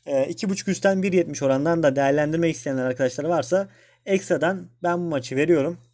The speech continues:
Değerlendirmek isteyenler de değerlendirebilirler. Diğer Lyon maçı olsun, Alkmaar maçı olsun, Rapid Wien'in maçı olsun. Bunları ekstradan bir kupon çıkartıp hatta iki tane güzel daha kupon çıkartabilirim. Aynı şekilde İsveç'te de var. Katıl butonuna vereceğim.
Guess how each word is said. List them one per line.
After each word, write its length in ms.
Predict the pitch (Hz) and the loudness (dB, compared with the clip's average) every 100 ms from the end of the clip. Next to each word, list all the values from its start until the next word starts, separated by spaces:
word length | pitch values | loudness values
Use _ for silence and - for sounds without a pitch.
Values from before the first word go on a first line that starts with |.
| _ - _ _ _ _ - | _ -20 _ _ _ _ -20
Değerlendirmek 720 | 131 131 147 156 156 156 165 | -10 -2 -2 0 -4 -4 -6
isteyenler 500 | 139 139 120 120 117 | -6 -6 -4 -2 -2
de 160 | 151 180 - _ _ | -2 -4 -8 _ _
değerlendirebilirler. 1000 | 127 143 151 147 143 139 135 123 139 190 - _ _ - | -2 2 2 2 -2 -4 -4 -4 -2 -2 -4 _ _ -4
Diğer 300 | 196 190 190 | 2 2 2
Lyon 180 | 196 190 | -2 0
maçı 340 | 175 165 190 | -2 -2 -2
olsun, 420 | 139 120 - 180 - | -2 -4 -8 -10 -4
Alkmaar 360 | 175 170 165 | -4 -4 -6
maçı 280 | 156 156 160 | -6 -6 -6
olsun, 320 | 135 - 160 | -6 -8 -6
Rapid 220 | 156 147 - | -4 -4 -6
Wien'in 280 | 170 160 | -6 -6
maçı 260 | 143 147 156 | -6 -6 -6
olsun. 240 | 117 180 185 - _ - | -6 -8 -16 -20 _ -12
Bunları 280 | 160 175 180 | -6 -2 -2
ekstradan 360 | 175 160 147 | -2 -2 -2
bir 80 | 147 | -4
kupon 240 | - 180 | -6 -6
çıkartıp 360 | 175 - 123 - | -6 -4 -4 -2
hatta 300 | 156 151 160 | -4 -2 -4
iki 200 | 143 - | -4 -6
tane 240 | 165 143 | -6 -4
güzel 300 | 127 123 131 | -4 -2 -2
daha 140 | 131 127 | -2 -4
kupon 240 | - 135 | -6 -10
çıkartabilirim. 640 | 120 139 127 151 143 143 180 - _ | -6 -6 -4 -6 -6 -8 -8 -16 _
Aynı 200 | - 143 | -10 -8
şekilde 260 | 143 135 131 | -8 -10 -8
İsveç'te 400 | 127 - 131 123 | -6 -4 -4 -4
de 60 | 123 | -2
var. 160 | 185 190 - - _ | -2 -4 -16 -20 _
Katıl 300 | - 175 196 | -8 -2 -2
butonuna 320 | 180 151 127 | -2 -2 0
vereceğim. 420 | 127 151 147 190 | 0 0 0 -2